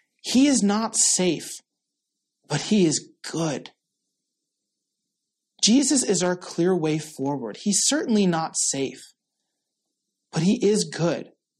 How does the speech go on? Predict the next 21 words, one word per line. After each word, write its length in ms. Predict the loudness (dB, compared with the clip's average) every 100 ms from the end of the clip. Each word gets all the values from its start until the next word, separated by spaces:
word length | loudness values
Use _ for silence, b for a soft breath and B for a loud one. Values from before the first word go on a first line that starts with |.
| _ _ _ _ -2
Jesus 420 | 2 4 2 -2 -2
is 340 | 0 2 0
the 140 | 0 0
way 240 | 0 -2
that 180 | -2 -4
leads 280 | 0 -2 -2
to 160 | -6
truth, 420 | -4 0 0 0 -6
that 180 | -6 -2
leads 300 | 0 0 -2
to 120 | -4
life. 360 | -4 -8 -10 -14 -20 _ _ _ _ _ _ -4
This 180 | 0 2
is 140 | 0
why 560 | -2 -6 -4 -2 0 0
we 200 | 0 -2
do 380 | -2 2 4 2
all 320 | -2 -4 -2
of 120 | -4
this 240 | -4 -2 0
together. 560 | -2 -2 -6 -6 -10